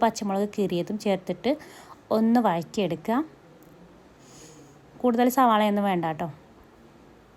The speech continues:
ഇനി ഇതിലേക്ക് നമ്മൾ ഇഞ്ചി, വെളുത്തുള്ളി, കുരുമുളക് ചതച്ചത് ചേർത്ത് കൊടുക്കുക. കുറച്ച് ചേർത്താൽ മതി. ഇനി ഇതൊന്ന്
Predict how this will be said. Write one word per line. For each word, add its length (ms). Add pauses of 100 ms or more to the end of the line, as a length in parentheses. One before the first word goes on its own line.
(460)
ഇനി 160
ഇതിലേക്ക് 380
നമ്മൾ 180 (220)
ഇഞ്ചി, 320
വെളുത്തുള്ളി, 500 (640)
കുരുമുളക് 420 (100)
ചതച്ചത് 440 (520)
ചേർത്ത് 360
കൊടുക്കുക. 320 (400)
കുറച്ച് 400
ചേർത്താൽ 360
മതി. 200 (1700)
ഇനി 140
ഇതൊന്ന് 260